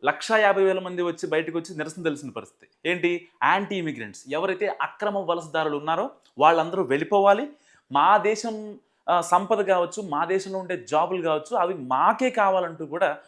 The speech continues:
వాళ్ళు మాట్లాడుతున్న పరిస్థితి. And అమెరికా విషయానికి వద్దాం, అగ్రరాజ్యం. అక్కడ కూడా ట్రంపరితనం వల్ల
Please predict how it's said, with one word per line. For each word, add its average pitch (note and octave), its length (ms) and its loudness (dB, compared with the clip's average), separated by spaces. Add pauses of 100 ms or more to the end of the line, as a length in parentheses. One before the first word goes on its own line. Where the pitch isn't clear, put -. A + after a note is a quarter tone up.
(160)
వాళ్ళు F#3 200 4
మాట్లాడుతున్న C3 440 -4
పరిస్థితి. - 380 -20 (300)
And A3+ 120 0 (100)
అమెరికా G3+ 320 6
విషయానికి G#2+ 360 -4
వద్దాం, F#2 220 -12 (200)
అగ్రరాజ్యం. B2+ 520 -4 (260)
అక్కడ A3+ 260 6
కూడా A3 280 4
ట్రంపరితనం A3 1040 0
వల్ల F#3 420 2